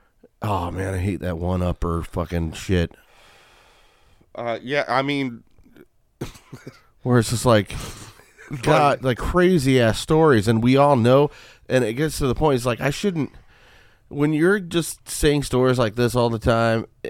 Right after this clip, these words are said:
Speaker 1: i-, it's almost kinda like you don't wanna, you, it's,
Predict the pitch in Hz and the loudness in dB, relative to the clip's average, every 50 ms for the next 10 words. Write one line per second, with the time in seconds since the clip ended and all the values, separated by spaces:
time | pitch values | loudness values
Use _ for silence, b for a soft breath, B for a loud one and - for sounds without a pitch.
0 | - - - 58 - - 85 117 - - - 127 117 - 151 151 165 170 160 135 | -12 -10 -12 -10 -8 -6 -6 -6 -2 0 2 2 2 0 0 0 0 0 0 -2
1 | - - 143 135 131 123 120 120 117 113 113 123 127 131 151 156 123 98 131 139 | -2 0 0 2 2 2 2 0 -2 -2 -2 -2 0 2 2 0 0 2 2 2
2 | 139 131 117 - _ _ _ - - 127 135 135 - - 123 - b b b b | 4 2 0 -4 _ _ _ -4 0 2 2 0 0 -6 -12 -16 b b b b
3 | b b b b b b b b b b b b - 131 123 117 - - - - | b b b b b b b b b b b b 2 2 2 2 0 -6 -10 -10
4 | - - - | -10 -12 -16